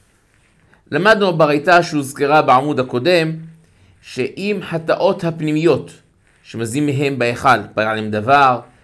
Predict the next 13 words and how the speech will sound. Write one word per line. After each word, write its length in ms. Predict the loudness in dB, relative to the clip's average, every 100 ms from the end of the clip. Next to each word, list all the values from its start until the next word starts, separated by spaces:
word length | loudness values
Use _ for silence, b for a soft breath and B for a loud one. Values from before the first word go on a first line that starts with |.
| b -14
פר 80 |
כהן 220 | -10 -8 -8
של 140 | -10
משיח, 480 | -10 -6 2 2 2 -2 -18
וכולי, 460 | -16 -10 -2 -2 -2 -8 b b b b b b b _ -8
וכן 480 | -4 0 2 0 -4 -16 _ _ _ _ _
לוג 300 | -2 0 0
שמן 520 | -2 -4 -2 0 -2 -4 -12 -20
של 260 | -10 -2 0
המצורע, 480 | -2 -2 0 0 0 -6 _ _ _ _
שגם 340 | -10 -6 -4
כן 240 | -4 -4
מזים 500 | -4 -6 -4 -4 -4